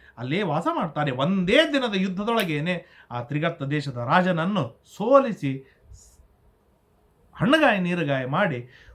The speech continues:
ಪ್ರಾಣಾವಶೇಷವಾಗಿ ಉಳಿಸಿ, ಭೀಮಸೇನ ದೇವರು ವಿರಾಟ ರಾಜನಿಗೆ ಗೆಲುವು ತಂದು ಕೊಡ್ತಾರೆ. ಇದು ಏನಂತಾರೆ, ಅನ್ನ ಹಾಕಿದ, actually ನಾಲ್ಕು ಜನ ಮುಚ್ಕೊಂಡು ಕೂತಿದ್ರು ಭಾಳ ಚಲೋ ಆಗ್ತಿತ್ತು. ಆದರೆ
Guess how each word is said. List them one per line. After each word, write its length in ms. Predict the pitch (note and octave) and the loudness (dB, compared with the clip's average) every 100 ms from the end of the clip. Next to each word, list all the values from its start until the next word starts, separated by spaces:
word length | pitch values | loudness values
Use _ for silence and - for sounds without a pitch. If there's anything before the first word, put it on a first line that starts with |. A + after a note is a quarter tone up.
| - | -8
ಪ್ರಾಣಾವಶೇಷವಾಗಿ 1800 | - D#3 F#3 A#3+ C4+ C#4+ D4 D4 C#4+ C#4+ C#4 C#4 B3+ B3+ B3 A#3 G#3+ F#3 D#3 | -2 4 6 6 6 4 4 2 4 4 4 2 2 0 0 0 0 0 2
ಉಳಿಸಿ, 600 | F3 F4 D#4+ E3+ D#3 C#3 | 4 4 4 0 -2 -2
ಭೀಮಸೇನ 460 | F3+ F#3 - C#3 | 0 0 -2 -6
ದೇವರು 320 | C3 C3+ G#3+ B3 | -4 -4 -4 -4
ವಿರಾಟ 380 | C#3 D3+ D3+ | -2 0 0
ರಾಜನಿಗೆ 480 | C#3 C3+ C3 D#3 A3+ | -2 -8 -6 -8 -8
ಗೆಲುವು 280 | C3 C#3+ C#4+ | -6 -2 -2
ತಂದು 240 | B3 G#3 | -2 -8
ಕೊಡ್ತಾರೆ. 800 | E3 C#3+ C#3+ D3+ C4+ C#4+ - - - | -8 -8 -6 0 2 0 -6 -12 0
ಇದು 640 | E3 G3 D4+ D3+ C#3 - _ _ | 2 4 4 4 2 -4 _ _
ಏನಂತಾರೆ, 440 | B2+ C3 A#2+ C3 G3+ | -6 -6 -4 -4 -4
ಅನ್ನ 400 | - C#3 G#3+ A#3+ | -4 -4 -2 0
ಹಾಕಿದ, 580 | F#3+ E3+ D#3+ C#3+ D3 C#3 B2+ A#2 A2+ - _ _ _ _ - | 0 2 0 -2 -6 -6 -8 -10 -16 -20 _ _ _ _ -20
actually 460 | A#2+ - D3+ E3 D3+ | -20 -4 0 0 0
ನಾಲ್ಕು 340 | C3+ C#3+ C#3+ | -2 -2 -4
ಜನ 180 | C#3 E3 | -6 -4
ಮುಚ್ಕೊಂಡು 520 | D3 C3+ - F3+ F3 | -2 -4 -4 -4 -4
ಕೂತಿದ್ರು 420 | - E3 F3+ E3+ | -6 -8 -8 -8
ಭಾಳ 320 | C#3 - C#3+ | -10 -6 -2
ಚಲೋ 300 | G3 - B3 | -2 -4 -6
ಆಗ್ತಿತ್ತು. 440 | A#3+ G3 F#3+ D3 _ _ _ _ _ - _ _ - - | -6 -6 -12 -14 _ _ _ _ _ -20 _ _ -20 -8
ಆದರೆ 480 | B2 B2 A2+ A#2 | -4 -4 -6 -8